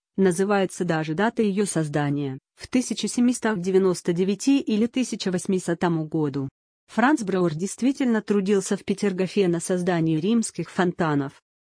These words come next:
Значительно реже инициатива создания приписывается императору Павлу Первый, купившему усадьбу в тысяча восьмисотом году. Одна из версий, что это иллюстрация к фрагменту из «Руслана и Людмилы», появилась она позже,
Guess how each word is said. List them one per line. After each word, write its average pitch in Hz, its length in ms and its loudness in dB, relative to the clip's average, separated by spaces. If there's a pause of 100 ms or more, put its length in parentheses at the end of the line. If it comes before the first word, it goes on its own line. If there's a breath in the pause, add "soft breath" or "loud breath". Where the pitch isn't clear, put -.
(360)
Значительно 190 720 2
реже 160 300 0
инициатива 175 580 0
создания 165 640 0
приписывается 170 840 0
императору 170 600 0
Павлу 165 360 0
Первый, 156 500 -4 (200)
купившему 196 600 0
усадьбу 180 500 -2
в - 120 -8
тысяча 196 380 -2
восьмисотом 175 800 -2
году. 151 380 -4 (400)
Одна 170 320 2
из 185 160 0
версий, 233 420 0
что 196 260 0
это 165 220 0
иллюстрация 160 640 -2
к - 80 -20
фрагменту 175 640 0
из 165 240 -2
«Руслана 170 440 0
и 160 60 2
Людмилы», 160 600 0 (240)
появилась 190 520 0
она 202 220 0
позже, 139 480 -4